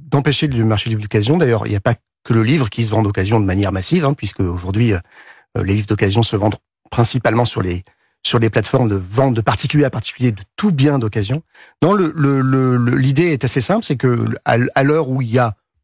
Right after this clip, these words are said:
moins de livres neufs et plus de livres d'occasion qui se vendent, là où le livre neuf rémunère les auteurs, les créateurs, les éditeurs,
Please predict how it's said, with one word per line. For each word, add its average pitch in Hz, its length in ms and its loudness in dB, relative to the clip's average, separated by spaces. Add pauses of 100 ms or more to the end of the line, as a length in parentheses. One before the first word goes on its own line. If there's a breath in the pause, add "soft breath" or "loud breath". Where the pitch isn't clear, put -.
(140)
moins 135 200 2
de 147 60 0
livres 143 220 2
neufs 139 320 -2
et 127 60 -2
plus 143 220 0
de 135 60 2
livres 123 160 0
d'occasion 113 380 0
qui - 140 -16
se 98 40 -14
vendent, 151 240 0 (420)
là 131 180 4
où 135 60 -2
le 123 80 0
livre 127 240 2
neuf 131 180 0
rémunère 123 400 2
les 110 180 -2
auteurs, 117 240 0
les 110 80 0
créateurs, 107 420 0
les 101 160 -2
éditeurs, 101 400 -2